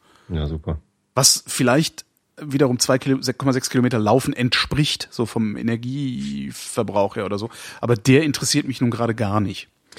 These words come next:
Speaker 1: Ich fänd's halt ganz cool, wenn man das noch irgendwie kombinieren könnte mit, mit so einer App wie Runkeeper, die dann halt, äh, mit dem
Speaker 2: Ja.
Speaker 1: G P S-Gerät, das man sowieso immer mit sich rumträgt, wenn man ein Smartphone hat.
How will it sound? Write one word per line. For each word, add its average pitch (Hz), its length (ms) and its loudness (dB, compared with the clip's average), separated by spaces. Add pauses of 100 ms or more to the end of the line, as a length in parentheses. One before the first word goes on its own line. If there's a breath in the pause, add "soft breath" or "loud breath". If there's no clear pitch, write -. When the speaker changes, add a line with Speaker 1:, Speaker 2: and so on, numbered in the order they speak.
(380 loud breath)
Speaker 1:
Ich 101 220 2 (200)
fänd's 123 300 2
halt 117 160 4
ganz 101 240 0 (140)
cool, 123 200 2
wenn 110 120 6
man 104 100 6
das 104 140 0
noch 107 120 -2
irgendwie 101 240 -2
kombinieren 104 640 2
könnte 107 380 2
mit, 98 320 0
mit 101 160 0
so - 80 0
einer 95 160 6
App 98 200 0
wie 110 40 4
Runkeeper, 92 640 2
die 95 100 0
dann 95 220 4
halt, 95 340 2
äh, 87 280 4
mit 92 160 0
dem 95 120 4
Speaker 2:
Ja. 117 120 2
Speaker 1:
G 90 60 -2
P 95 140 -10
S-Gerät, 98 420 -2
das 98 120 -2
man 95 100 2
sowieso 95 460 4
immer 82 240 0
mit 78 120 -6
sich - 220 -8
rumträgt, 87 400 -8
wenn 82 100 0
man 78 120 0
ein 82 80 -2
Smartphone 80 500 -2
hat. 98 180 -2